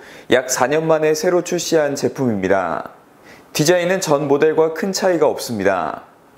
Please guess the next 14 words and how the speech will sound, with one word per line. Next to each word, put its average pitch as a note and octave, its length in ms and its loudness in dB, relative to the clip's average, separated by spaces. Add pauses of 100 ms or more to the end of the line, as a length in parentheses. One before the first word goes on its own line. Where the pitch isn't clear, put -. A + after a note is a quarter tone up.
(280)
사 C#3 180 2
인치 E3 300 -2
디스플레이와 D#3 680 2
홈 F3+ 180 -4
버튼, C#3 500 -2 (320)
카메라, D3 560 0 (160)
동일한 D#3 480 0
베젤 C3+ 380 2
크기입니다. G2 720 -2 (1080)
다만 F3 340 0
프로세서에서 F#3 800 2
큰 G3+ 240 -4
변화를 C#3+ 400 2
줬습니다. F#2+ 760 -2